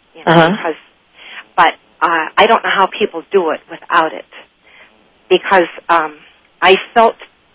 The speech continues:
Speaker 1: I felt God's comfort all the time. I mean, I can remember sitting and writing thank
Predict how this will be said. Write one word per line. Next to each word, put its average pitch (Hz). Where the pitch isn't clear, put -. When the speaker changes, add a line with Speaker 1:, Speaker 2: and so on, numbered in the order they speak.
Speaker 1:
I 208
felt 240
God's 175
comfort 160
all 208
the 202
time. 156
I -
mean, -
I 190
can 226
remember 214
sitting 202
and 180
writing 185
thank 185